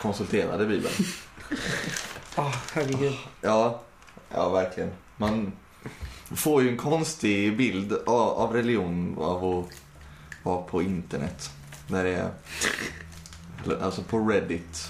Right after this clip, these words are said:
Speaker 1: på deras atheism-sida. Där är, alltså, den bilden man får av U S A är ju helt uppåt fucking väggarna.
Speaker 2: Men det är väl för att det är helt uppåt fucking väggarna.
Speaker 1: Ja, det är väl det.
Speaker 2: Den mest, den mest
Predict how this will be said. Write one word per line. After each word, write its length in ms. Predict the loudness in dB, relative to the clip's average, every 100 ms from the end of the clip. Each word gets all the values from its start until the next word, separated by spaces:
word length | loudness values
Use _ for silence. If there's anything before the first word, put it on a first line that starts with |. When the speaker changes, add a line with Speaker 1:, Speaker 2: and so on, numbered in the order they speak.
| -8
Speaker 1:
på 80 | -2
deras 540 | 0 0 0 -4 -8 -8 -10 -10 -2
atheism-sida. 1300 | 0 0 2 0 0 -2 -4 -4 -4 -2 0 0 0 -2 -6 -10 -12 -12 -4
Där 140 | 0 2
är, 180 | 2 0 -6 -8 -6
alltså, 320 | 0 2 2 -2 -12 -2
den 240 | 2 4
bilden 300 | 4 4 4
man 160 | 2 2
får 120 | 4 4
av 120 | 4
U 100 | 2
S 100 | 2
A 200 | 0 0 -4 -4
är 60 | 0
ju 240 | 2 2 0 -6 -16 -8 -2
helt 440 | 0 0 -6 -12 -6
uppåt 420 | -4 -2 -4 -8 -8
fucking 360 | -6 -4 -2 2
väggarna. 380 | 2 2 -2 -6 -10 -18 -18 -18 -18 -18 -4
Speaker 2:
Men 120 | 2
det 120 | 6 8
är 60 |
väl 100 | 6
för 100 | 4
att 60 | 4
det 140 | 4
är 40 | 6
helt 300 | 4 4 2
uppåt 380 | 0 0 -6
fucking 380 | 0 0 0 2
väggarna. 400 | 2 2 0 0
Speaker 1:
Ja, 100 | 2
det 200 | 6 6
är 120 | 6 4
väl 100 | 4
det. 180 | 4 2 -4 -16 -20 -2
Speaker 2:
Den 180 | 2 4
mest, 360 | 4 2 -2 0
den 320 | 2 4 4
mest 300 | 4 2 0